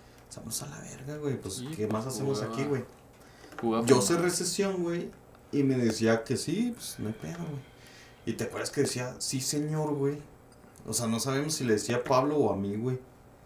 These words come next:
Speaker 1: Y decíamos, "Su puta
Speaker 2: Ya después
Speaker 1: madre".
Speaker 2: llegamos con el Pablo y fue cuando empezó.
Speaker 1: No, güey, y luego después, güey, a Jesús sí lo dejó ir, güey.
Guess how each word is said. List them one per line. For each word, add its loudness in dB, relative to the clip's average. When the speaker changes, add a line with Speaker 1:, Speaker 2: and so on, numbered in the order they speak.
Speaker 1:
Y -8
decíamos, -8
"Su -2
puta -10
Speaker 2:
Ya -4
después -6
Speaker 1:
madre". 2
Speaker 2:
llegamos 2
con 0
el 0
Pablo -2
y -2
fue -6
cuando 0
empezó. -8
Speaker 1:
No, 2
güey, -2
y -10
luego 2
después, -2
güey, -2
a -4
Jesús -2
sí 4
lo 12
dejó 6
ir, 4
güey. 2